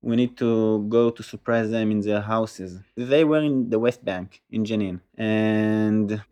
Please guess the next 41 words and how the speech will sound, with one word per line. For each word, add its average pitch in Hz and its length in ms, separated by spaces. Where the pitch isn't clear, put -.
in 120 140
this 156 180
kind 170 280
of, 160 120
uh, 156 240
of 143 120
activity, 139 760
you, 110 240
you're 113 200
going 120 500
on 151 140
night, 110 420
you're 107 80
trying 113 300
to 117 100
be, 110 540
like, 107 220
undercover, 110 580
like, - 160
they 117 200
won't 123 480
really 117 460
know 113 260
that 110 180
you 107 120
are 98 120
there. 117 380
And 110 960
I 120 60
remember 131 420
it, 127 160
it 123 140
was 117 440
fifteen 127 480
years 107 200
ago 110 540
already, 120 440
June 123 720
two 120 120
thousand 110 420
six. - 500